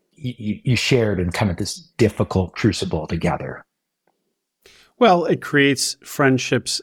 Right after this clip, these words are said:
Speaker 2: in life if they thought that your leadership through this hard time was, was worthy. You know, there are lots of business failures where it's because the leader, you know, led, drove the thing into a ditch. And so I think it's a testament to your leadership to that time that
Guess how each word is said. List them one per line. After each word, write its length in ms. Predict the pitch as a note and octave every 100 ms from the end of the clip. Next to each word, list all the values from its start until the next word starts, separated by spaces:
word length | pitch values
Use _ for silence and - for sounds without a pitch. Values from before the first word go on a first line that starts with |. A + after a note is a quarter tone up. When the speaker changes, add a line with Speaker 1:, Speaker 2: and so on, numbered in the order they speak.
| -
Speaker 2:
in 160 | C#3 A#2+
life 500 | A2+ A2+ G#2+ - -
if 320 | D3 A#2 -
they 220 | A2+ G#2 F#2+
thought 500 | - A#2+ A#2 - -
that 160 | A2+
your 140 | A#2+ G#2+
leadership 720 | G#2 A#2+ A#2 G2+ - G2+ _ - _ -
through 240 | - B2+
this 180 | G#2+ -
hard 240 | A2 G#2+ -
time 300 | A2 G#2+ G#2
was, 360 | G2 F#2 - _ _ _ -
was 160 | B2+ A#2
worthy. 580 | A#2+ C#3 C#3 G#2 F2+ _ _ _ _ _ -
You 80 | A#2
know, 200 | G2 F#2 -
there 160 | A2+
are 160 | G#2+ G#2+
lots 260 | G#2+ A2
of 140 | A2+ G2+
business 320 | A2 G#2 F#2+
failures 480 | A#2 G#2 G2+ G2+ G#2
where 180 | G#2 G2+
it's 120 | -
because 320 | G2+ G#2+ G2+
the 100 | G#2+
leader, 300 | G2+ G#2+ G2+ G2 F#2 -
you 140 | A#2
know, 120 | G2+ F#2
led, 320 | G2 G2 G2 _ C3 - _ C3+
drove 300 | A2+ A2 G#2+
the 100 | G#2
thing 220 | - G#2
into 300 | G2 F#2 G2
a 40 | G2
ditch. 380 | F#2+ A2+ - G#2
And 140 | G2
so 120 | -
I 80 | F#2+
think 160 | G2 F#2+
it's 120 | -
a 60 | F2
testament 500 | A2 G2+ A2+ G2+ -
to 120 | G2+
your 80 | F#2
leadership 460 | G2 G2 - F#2+
to 60 | -
that 180 | F#2+ F#2
time 260 | G2+ G2+
that 140 | F#2+